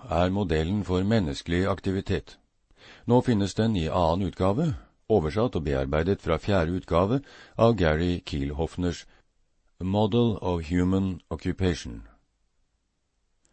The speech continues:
Annen utgave av Moho gir et samlet overblikk over modellens teori, forskning og anvendelse. Det er stor vekt på praksis og rikholdige eksempler i form av cases og undersøkelsesredskaper.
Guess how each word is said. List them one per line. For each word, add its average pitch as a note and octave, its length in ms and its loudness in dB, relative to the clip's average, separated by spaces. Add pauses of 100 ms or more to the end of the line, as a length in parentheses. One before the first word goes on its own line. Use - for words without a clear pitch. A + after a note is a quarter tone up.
(480)
Annen B2 400 6
utgave G2+ 480 2
av D2 280 -2
Moho F2 420 2 (260)
gir G2+ 160 0
et A2 160 0
samlet F2+ 600 -2
overblikk F#2+ 600 0
over C#2+ 160 -2
modellens D2+ 640 -4 (140)
teori, F#2 500 0 (260)
forskning G2+ 720 -2
og D2 220 0
anvendelse. C#2+ 480 -6 (1500)
Det G2 80 2
er A2+ 240 6
stor A#2+ 240 -2
vekt F2+ 400 -2
på F#2 160 0
praksis F2+ 560 -2
og C#2+ 220 -6
rikholdige D#2+ 580 -2
eksempler F#2 560 -2
i E2+ 100 -2
form D2 300 -4
av D#2 160 -4
cases D#2+ 560 -2
og C#2 220 -6
undersøkelsesredskaper. D#2 1200 -4